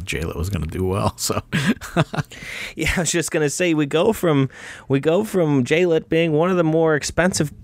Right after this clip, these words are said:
Speaker 2: you know, shows that we do on the weekend into the taxes, just taking that one-two uppercut back to back, and then you book a guy like Ultimo Dragon, who I know is not cheap,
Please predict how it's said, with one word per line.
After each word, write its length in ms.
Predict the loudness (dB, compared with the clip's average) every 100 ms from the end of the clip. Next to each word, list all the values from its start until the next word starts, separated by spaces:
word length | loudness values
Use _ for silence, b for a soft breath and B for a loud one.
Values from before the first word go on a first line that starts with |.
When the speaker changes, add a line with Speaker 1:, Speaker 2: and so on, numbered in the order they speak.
| -12 -8 0
Speaker 2:
you 140 | 4
know, 200 | 4 4
shows 520 | 2 -2 0 2 4 4
that 80 |
we 140 | 2 2
do 200 | 2 2
on 120 | 4
the 80 | 4
weekend 400 | 4 4 2 4
into 280 | 2 4 4
the 120 | 2
taxes, 560 | 2 2 2 2 0
just 200 | 2 0
taking 340 | 2 2 2 2
that 180 | 2 2
one-two 580 | 2 4 2 2 2
uppercut 600 | 2 0 0 0 2 2 2
back 260 | 2 2
to 80 | 0
back, 540 | 0 0 0 -2 -4 -16 B B B
and 160 | 0
then 100 | 2 2
you 80 | 2
book 320 | 0 0 0
a 60 |
guy 260 | 2 2 2
like 240 | 2 0 0
Ultimo 480 | 0 2 2 2 2
Dragon, 500 | 2 2 4 2 2
who 160 | 4 4
I 140 | 4
know 460 | 4 2 4 4 2
is 120 | 2
not 240 | 0 0
cheap, 380 | 0 2 2 0